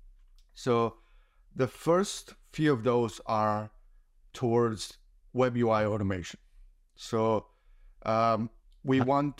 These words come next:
Speaker 1: to have examples on how to apply, uh,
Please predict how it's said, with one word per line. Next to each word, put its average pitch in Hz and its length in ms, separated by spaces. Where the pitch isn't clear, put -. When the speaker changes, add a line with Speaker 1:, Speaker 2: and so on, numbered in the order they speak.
Speaker 1:
to 131 560
have 120 320
examples 113 520
on 113 120
how 113 300
to 117 100
apply, 110 600
uh, 110 340